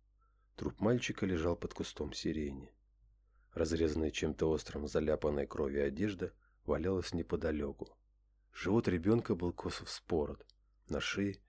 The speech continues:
кривой глубокий надрез. Упаковав труп в целлофан,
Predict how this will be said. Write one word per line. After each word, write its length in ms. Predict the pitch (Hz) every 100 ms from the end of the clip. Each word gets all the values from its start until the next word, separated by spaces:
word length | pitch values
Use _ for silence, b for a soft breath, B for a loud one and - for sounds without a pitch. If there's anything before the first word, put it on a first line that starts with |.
| _
кривой 380 | - 76 78 80
глубокий 500 | 76 76 71 71 -
надрез. 600 | 71 69 - 71 - - _ _ _ _ _ _ _ -
Упаковав 540 | 82 90 95 98 90
труп 240 | - 98 -
в 0 |
целлофан, 560 | - 90 90 123 120